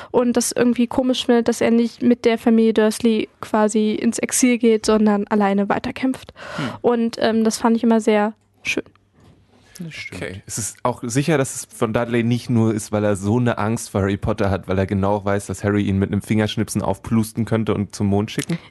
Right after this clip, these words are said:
Speaker 1: Nee, nee, das ist ja auch, weil die, also seine Eltern gehen und fragen ihn so, "Ja, warum kommst du jetzt nicht", ne? Und dann ist Dudley halt so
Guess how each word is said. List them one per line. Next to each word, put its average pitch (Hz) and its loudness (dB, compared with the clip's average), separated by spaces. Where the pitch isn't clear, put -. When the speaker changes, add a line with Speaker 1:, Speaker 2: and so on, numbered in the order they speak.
Speaker 1:
Nee, 285 4
nee, 294 4
das 254 -2
ist - -2
ja 247 2
auch, 240 -2
weil 233 4
die, 233 -2
also 233 2
seine 233 2
Eltern 247 4
gehen 247 4
und 247 4
fragen 247 -2
ihn 247 0
so, 240 4
"Ja, 254 2
warum 254 0
kommst - 0
du 247 4
jetzt 233 0
nicht", 233 2
ne? 269 4
Und 240 0
dann 220 0
ist 226 -4
Dudley 240 0
halt 233 2
so 214 2